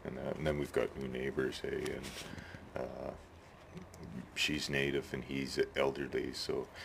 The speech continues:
she talks with, you know, the native accent, Huh? And he's always, What? Cause he can't hear <laughs> her or something, eh? So they're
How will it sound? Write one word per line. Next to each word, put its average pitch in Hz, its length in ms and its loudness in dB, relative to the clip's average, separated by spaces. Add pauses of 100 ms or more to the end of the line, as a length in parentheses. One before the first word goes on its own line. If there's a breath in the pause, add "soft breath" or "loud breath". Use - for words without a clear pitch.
(220 loud breath)
she - 200 2
talks 71 400 6
with, 67 260 0
you 67 100 2
know, 65 220 0 (120)
the 73 160 0
native 67 320 -2
accent, 69 540 0 (140)
Huh? 127 340 0 (400 loud breath)
And 71 140 0
he's 71 340 -2
always, 71 420 2 (360)
What? 151 760 10
Cause 82 180 2
he 82 80 0
can't 80 260 4
hear 78 200 8
<laughs> - 200 8
her 87 340 10
or 76 60 4
something, 82 500 8
eh? 80 200 6
So - 180 -2
they're 71 200 0